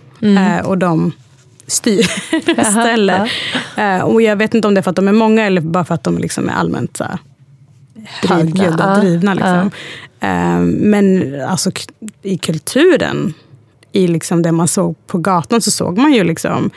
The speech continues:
Speaker 2: kvinnor som hade på sig, alltså, hijab och sjal, men män som också kanske liksom var täckta.
Speaker 1: Mm.
Speaker 2: Ehm, men jag såg inte så mycket utanför
Speaker 1: Mm.
Speaker 2: min familj.
Speaker 1: Mm.
Speaker 2: Och min familj är inte så, det, alltså, den är reli-, vi, vi är religiösa,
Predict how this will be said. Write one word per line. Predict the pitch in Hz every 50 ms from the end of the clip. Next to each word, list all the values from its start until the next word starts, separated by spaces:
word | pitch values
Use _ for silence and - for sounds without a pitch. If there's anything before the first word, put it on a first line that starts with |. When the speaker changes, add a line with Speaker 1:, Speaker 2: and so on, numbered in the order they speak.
| - - - - - - - - -
Speaker 2:
kvinnor | - - 247 240 220 208 196 185 185
som | 180 - 196 190
hade | 180 180 170 170
på | - - 180 165
sig, | - - 180 165 156 151 151 139 180 - - - - - 185
alltså, | 208 196 - - 175
hijab | 170 202 170 175 165 160 160 165 170
och | 180
sjal, | - - - 160 175
men | 185 185 190 185
män | 180 170 160 165 - 175 175 -
som | - - 202 185 175
också | 180 - - - - - 175
kanske | - 185 170 - - 160
liksom | - 170 175 - 185 165
var | 143 117 185 - _ -
täckta. | - - - - - - - - - 196 -
Speaker 1:
Mm. | - 208 202 185 185 202 202 - -
Speaker 2:
Ehm, | - 180 175 165 165 165 165 170 170 170
men | 156 147 143 170 185 185 190 185
jag | 185 196 -
såg | - - - 208 254 320 -
inte | 453 370 -
så | - - 175
mycket | 170 - - - 175
utanför | 180 - - 82 - - - - - 202 - - - - - - - - 214
Speaker 1:
Mm. | 180 175 196
Speaker 2:
min | 185 170 165 - 156 185 - - - _
familj. | - 180 196 220 233 208 - - - - - - -
Speaker 1:
Mm. | 196 202 196 165 - - - _ _ -
Speaker 2:
Och | 160 180
min | 180 185 185 175
familj | - 196 190 185 180 190
är | 208
inte | 214 220 202 - 175
så, | - - -
det, | - 185 180 123 -
alltså, | - 151 - -
den | 185 175 190 190 190
är | 196 190
reli-, | 185 180 180 - - -
vi, | 190 190 208 -
vi | - 202 196
är | 196
religiösa, | 180 190 185 180 - - - 254 226 202 185 - - - 165 139 170